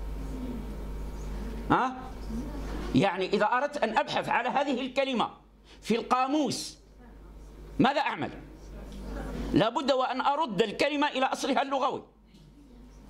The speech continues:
من ساء. أ،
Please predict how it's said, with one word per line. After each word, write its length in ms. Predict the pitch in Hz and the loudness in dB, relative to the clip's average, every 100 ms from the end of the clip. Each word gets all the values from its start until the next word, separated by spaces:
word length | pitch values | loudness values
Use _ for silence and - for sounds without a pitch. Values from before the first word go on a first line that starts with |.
| 127 | 2
من 260 | 196 320 339 - - - - - - 208 202 - - - 254 240 220 - - | 4 4 -2 -10 -16 -18 -18 -16 -14 -12 -10 -10 -10 -6 -2 -2 -2 -2 2
ساء. 460 | - - 277 - - - - - - - - - - - - - - | 4 4 4 2 -6 -8 -12 -12 -10 -8 -8 -6 -8 -8 -6 -4 0
أ، 360 | - - 214 | 2 2 -2